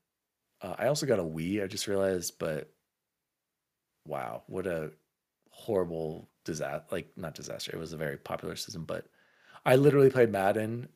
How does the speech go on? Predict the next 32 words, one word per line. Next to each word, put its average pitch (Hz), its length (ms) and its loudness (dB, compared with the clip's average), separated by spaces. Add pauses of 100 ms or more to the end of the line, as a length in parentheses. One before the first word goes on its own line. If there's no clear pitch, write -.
and 80 140 -6
that 73 80 -4
was 78 140 -8
it. 62 240 -10
Like, 82 240 -8
and 90 100 -6
I 85 60 -6
think 104 180 -4
I 87 80 0
got - 240 -2
Zelda, 92 540 0
didn't 80 220 -6
even, 78 160 -8 (340)
got, 82 340 -4
played 87 200 -4
it 87 40 -4
for, 87 100 -4
like, 78 120 -4
ten 90 100 -10
minutes. 87 240 -8
I - 20 -12
was 78 100 -12
like, - 200 -16
"I, - 280 -10
I - 20 -4
hate 78 240 -6
everything 80 320 -8
about - 240 -14
that." 104 160 -10
The 131 100 6
controls, 131 720 6
like, - 160 -4